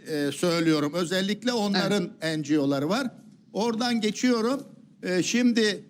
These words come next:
Speaker 1: o zaman biz kiminle P K K ile mücadele ediyoruz? Doksan üç doksan dört tamamen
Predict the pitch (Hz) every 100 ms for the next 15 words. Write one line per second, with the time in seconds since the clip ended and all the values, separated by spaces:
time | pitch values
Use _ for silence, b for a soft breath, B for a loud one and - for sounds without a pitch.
0 | - 208 247 262 254 226 214 262 220 -
1 | 226 269 277 247 208 - - - 208 226
2 | 226 220 226 226 220 220 214 202 208 202
3 | 208 202 190 208 208 254 277 - - 202
4 | 196 220 220 202 - 196 - 202 190 220
5 | 269 - - - - - 196 233 233 220
6 | 254 254